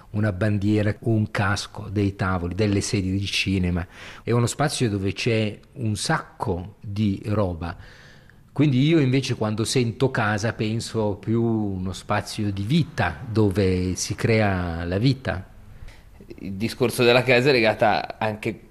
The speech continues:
Speaker 2: al discorso della creazione. Come se interpretassimo una casa tradizionale in cui vive una famiglia,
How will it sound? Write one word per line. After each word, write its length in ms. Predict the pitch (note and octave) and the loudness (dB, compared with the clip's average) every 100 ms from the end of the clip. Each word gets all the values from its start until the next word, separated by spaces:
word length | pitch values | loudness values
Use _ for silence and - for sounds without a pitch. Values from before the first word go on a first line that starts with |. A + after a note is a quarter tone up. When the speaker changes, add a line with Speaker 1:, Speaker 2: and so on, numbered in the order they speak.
| - - | -14 -4
Speaker 2:
al 220 | G#2 F#2 | -4 -4
discorso 460 | G#2 - G2+ A2 | -6 -4 -4 -4
della 280 | G2 F#2 F2+ | -2 0 0
creazione. 840 | - G2+ F#2+ - G#2+ F#2 B2+ C3+ - - - - | -2 -6 -6 -2 0 2 -2 -6 -12 -20 -20 0
Come 280 | D#3 D#3 D3+ | 4 6 6
se 120 | D#3+ | 6
interpretassimo 1080 | D3 D3 C3+ C#3+ C#3+ D3+ C#3+ D3+ C#3 C#3 C3 | 6 4 4 4 4 4 4 4 6 6 4
una 280 | C#3+ C#3 | 4 2
casa 560 | C3+ C#3 C3 B2 B2+ A#2 | 4 4 4 4 4 4
tradizionale 800 | A#2 A#2+ B2 A#2+ B2+ B2 A#2 A2+ | 2 0 0 0 0 2 2 2
in 100 | A2+ | 0
cui 460 | - A#2+ A#2 A2 G#2+ | 0 0 2 2 0
vive 200 | A2+ G#2+ | 0 0
una 120 | A2 | 0
famiglia, 640 | A2 B2 G#2+ G2+ B2 D3+ | 2 2 2 4 4 2